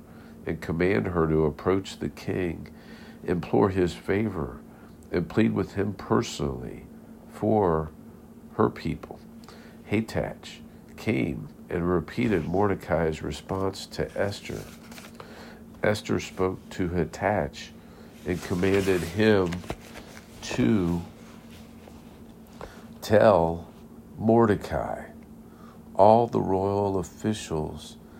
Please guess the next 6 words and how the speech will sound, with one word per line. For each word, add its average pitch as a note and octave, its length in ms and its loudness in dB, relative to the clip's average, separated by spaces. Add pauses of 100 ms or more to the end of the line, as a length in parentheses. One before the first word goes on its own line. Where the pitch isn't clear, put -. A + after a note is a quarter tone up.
(220)
and F2+ 160 0
the F2 120 0
people G2 600 -2
of F#2 680 2
royal F#2+ 320 2
provinces D2 1120 -2